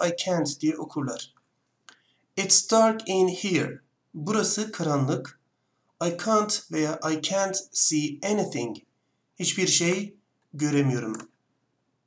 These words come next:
Dikkat edilecek yeri hemen işaretledik. Bakın özneden hemen sonra geldi ve fiil yine yalın halde. Şimdi soru cümlelerine geçiyoruz.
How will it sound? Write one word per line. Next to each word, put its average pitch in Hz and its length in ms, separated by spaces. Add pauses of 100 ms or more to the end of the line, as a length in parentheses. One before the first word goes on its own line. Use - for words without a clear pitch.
(840)
Dikkat 196 280
edilecek 165 440
yeri 147 240
hemen 160 340
işaretledik. 151 840 (560)
Bakın 196 240
özneden 180 460
hemen 180 300
sonra 202 280
geldi 202 520 (340)
ve 175 440
fiil 185 400
yine 160 400
yalın 151 280
halde. 151 440 (1700)
Şimdi 214 600 (720)
soru 202 280
cümlelerine 143 460
geçiyoruz. - 680